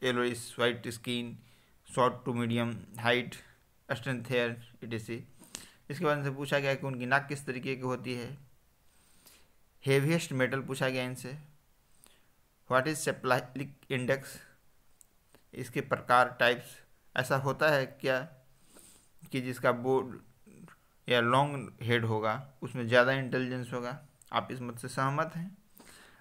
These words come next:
प्रधानमंत्री नरेंद्र मोदी का सीरियल नंबर क्या है? किस क्रम के वो प्रधानमंत्री हैं? प्रथम पांच प्रधानमंत्रियों का आप नाम बता दीजिए भारत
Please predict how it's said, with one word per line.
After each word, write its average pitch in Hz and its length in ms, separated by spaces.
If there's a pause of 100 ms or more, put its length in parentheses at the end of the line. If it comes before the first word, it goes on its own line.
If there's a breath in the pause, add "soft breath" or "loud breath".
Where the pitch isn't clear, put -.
प्रधानमंत्री 123 400
नरेंद्र 123 300
मोदी 120 280
का 123 100
सीरियल 127 280
नंबर 123 260
क्या 117 180
है? 123 60
किस 120 200
क्रम 123 240
के 123 100
वो 123 60
प्रधानमंत्री 120 640
हैं? 120 380 (3000 loud breath)
प्रथम 165 240 (1300)
पांच 151 280
प्रधानमंत्रियों 123 720
का 123 80
आप 110 120
नाम 120 240
बता 113 200
दीजिए 113 280
भारत 110 340